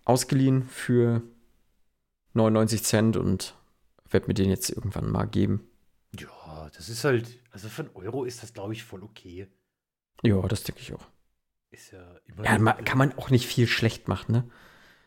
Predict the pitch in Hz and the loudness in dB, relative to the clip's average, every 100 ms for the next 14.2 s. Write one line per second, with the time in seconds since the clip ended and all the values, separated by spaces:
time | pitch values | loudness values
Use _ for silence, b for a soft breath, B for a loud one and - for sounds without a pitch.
0 | b _ _ _ _ - - - 95 - | b _ _ _ _ -20 -16 -12 -12 -4
1 | 165 - 117 104 95 120 139 - 139 127 | -4 -2 -4 0 0 0 -4 -8 -12 -12
2 | 120 117 117 120 117 117 117 135 123 117 | -10 -2 -2 -2 -2 -4 -4 -10 -14 -18
3 | - - 123 127 120 92 85 - _ _ | -16 -10 -6 -4 -4 -4 -12 -18 _ _
4 | _ _ _ _ _ _ _ _ _ _ | _ _ _ _ _ _ _ _ _ _
5 | _ _ _ _ _ _ _ _ - 92 | _ _ _ _ _ _ _ _ -16 -14
6 | - - 120 113 113 110 - 104 92 85 | -14 -18 -16 -12 -12 -12 -10 -8 -8 -10
7 | 95 92 - 107 92 85 80 _ _ _ | -12 -14 -16 -16 -16 -18 -20 _ _ _
8 | _ _ _ _ _ _ _ _ _ _ | _ _ _ _ _ _ _ _ _ _
9 | _ _ - 104 104 107 - _ _ _ | _ _ -2 0 0 -2 -6 _ _ _
10 | _ _ _ _ _ - 95 101 113 120 | _ _ _ _ _ -8 -4 -2 -2 -4
11 | - _ _ 104 92 87 123 123 120 123 | -12 _ _ -18 -16 -12 -10 -8 -4 -2
12 | 131 123 120 117 98 110 95 - _ 113 | -2 -2 -4 -4 -6 -6 -6 -12 _ -16
13 | 110 117 - 95 90 104 95 87 - 95 | -14 -16 -16 -16 -14 -14 -14 -16 -16 -16
14 | 92 | -16